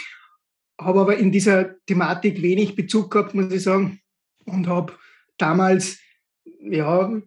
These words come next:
wie ich meine ersten Symptome gehabt habe, eigentlich auch nicht sofort darüber nachgedacht, was es sein könnte, ja.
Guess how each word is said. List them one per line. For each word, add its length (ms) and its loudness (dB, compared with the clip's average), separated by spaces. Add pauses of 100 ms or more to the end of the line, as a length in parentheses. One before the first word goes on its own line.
(140)
wie 180 0
ich 60 0
meine 220 2
ersten 300 0
Symptome 480 0
gehabt 320 -2
habe, 240 0
eigentlich 460 0
auch 280 -4
nicht 340 -2
sofort 560 -4
darüber 300 0
nachgedacht, 720 -4
was 220 -4
es 120 -4
sein 300 0
könnte, 460 -2
ja. 280 -2